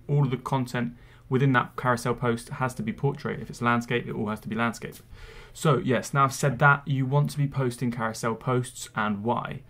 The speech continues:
The reason being is that when you post a carousel post and someone scrolls and sees it on your feed, they don't necessarily swipe through to the next one, and they might not necessarily like that post.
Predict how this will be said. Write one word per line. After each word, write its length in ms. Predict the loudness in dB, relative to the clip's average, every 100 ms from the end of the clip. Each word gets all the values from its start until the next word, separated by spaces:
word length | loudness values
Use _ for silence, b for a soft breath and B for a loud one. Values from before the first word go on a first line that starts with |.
| b b b
The 80 | 2
reason 400 | 6 6 6 4
being 320 | 4 4 2
is 140 | 0 0
that 180 | 0
when 220 | 2 4 4
you 80 |
post 320 | 2 0 -2 -4
a 40 |
carousel 460 | 0 0 2 2 0
post 540 | 0 -2 -4 -8 -6
and 120 | -4
someone 220 | 0 0
scrolls 560 | -2 -2 2 2 2 -2
and 100 | -2
sees 220 | 0 0
it 80 | 0
on 80 | 0
your 140 | 0
feed, 400 | 2 4 4 2 -6 B B B B
they 100 | 2
don't 240 | 4 2
necessarily 460 | 2 0 2 2 2
swipe 400 | 0 0 0 -2
through 240 | 0 0
to 100 | 0
the 80 | 0
next 260 | 0 0 0
one, 320 | 4 6 6
and 140 | 2
they 60 | 4
might 240 | 4 4
not 160 | 0 -2
necessarily 580 | -2 -4 -2 0 0 0
like 280 | 0 -2 -4
that 180 | -6
post. 540 | 0 0 0 -12 -16